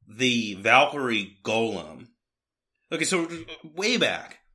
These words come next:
there's a po-, Woden's, like, um, point of view issue from that, that volume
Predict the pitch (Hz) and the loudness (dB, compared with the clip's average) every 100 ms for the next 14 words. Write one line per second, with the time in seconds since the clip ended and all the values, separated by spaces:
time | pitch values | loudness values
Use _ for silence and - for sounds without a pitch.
0 | _ 139 151 147 127 - 160 131 139 160 | _ -4 -2 -2 -6 -10 -10 -4 0 0
1 | 185 175 156 143 127 120 120 110 95 87 | 0 -4 -6 -2 -2 -2 -4 -4 -4 -6
2 | 85 - _ - - _ - 143 117 117 | -12 -18 _ -14 -14 _ -4 -4 -2 -4
3 | 123 131 - 165 185 _ _ _ _ 131 | -4 -6 -6 -8 -10 _ _ _ _ -20
4 | _ _ _ 139 120 113 107 104 117 107 | _ _ _ -4 0 0 -2 0 0 4
5 | 117 117 120 117 117 | 2 2 0 -4 -8